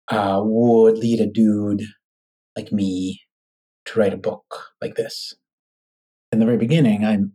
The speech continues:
I, I, uh, had this funny conversation with my dad about, um, my second grade teacher, who I adore, um,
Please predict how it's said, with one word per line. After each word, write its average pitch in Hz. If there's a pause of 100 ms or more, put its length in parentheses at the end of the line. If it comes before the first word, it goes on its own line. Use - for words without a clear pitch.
(120)
I, 110
I, -
uh, - (560)
had 110
this -
funny 107
conversation 107
with -
my 113
dad 101 (800)
about, 95 (400)
um, 95 (460)
my 107
second 113
grade 113
teacher, 101 (380)
who 110
I 101 (480)
adore, 214 (1000)
um, 98